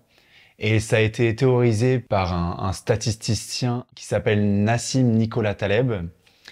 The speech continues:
euh, qui est connu pour, euh, son livre, euh, Black Swan et Antifragile,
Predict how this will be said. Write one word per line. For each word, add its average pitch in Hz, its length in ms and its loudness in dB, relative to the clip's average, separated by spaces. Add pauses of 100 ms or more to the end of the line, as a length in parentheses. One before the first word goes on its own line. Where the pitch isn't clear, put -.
(400)
euh, 90 260 0
qui 90 120 -2
est 101 60 0
connu 120 380 2
pour, 107 380 -2
euh, 92 120 -2
son 101 280 -2
livre, 110 420 0
euh, 90 240 0
Black 98 320 0
Swan 113 500 -2
et 92 160 -2
Antifragile, 107 800 -2